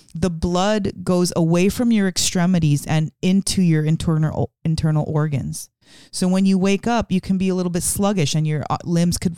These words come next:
fall asleep in the morning and all these kinds of different things. And it takes a minute for you to wake up. But when you go into the cold shower immediately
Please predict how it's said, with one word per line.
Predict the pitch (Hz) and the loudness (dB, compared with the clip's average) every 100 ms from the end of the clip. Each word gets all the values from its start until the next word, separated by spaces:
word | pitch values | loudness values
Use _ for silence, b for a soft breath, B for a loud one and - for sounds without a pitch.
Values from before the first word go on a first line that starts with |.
| _ | _
fall | 185 175 | -4 -2
asleep | 180 - 208 196 170 | -2 -2 0 0 0
in | |
the | 165 | 0
morning | 160 151 151 147 | 0 0 0 2
and | 147 | 2
all | 151 | 2
these | 160 - | 2 0
kinds | 170 160 | 0 2
of | 156 | 2
different | 151 165 165 | 0 0 0
things. | 170 175 | 0 0
And | 170 | 0
it | 156 | -2
takes | - 175 - | -2 -2 0
a | |
minute | 160 175 165 - b b - | 0 2 0 -4 b b -4
for | 175 | 0
you | 165 | 2
to | 156 | 2
wake | 151 151 | 2 0
up. | 180 151 - B B B | 0 -2 -6 B B B
But | - | 0
when | 175 190 | 2 2
you | 175 | 2
go | 180 190 | 2 2
into | 202 196 208 | 0 0 -2
the | 180 180 | 0 -2
cold | - 180 180 | -2 -2 -2
shower | - 165 170 185 156 | -2 0 2 2 2
immediately | 156 170 180 165 143 143 | 4 4 2 0 0 -2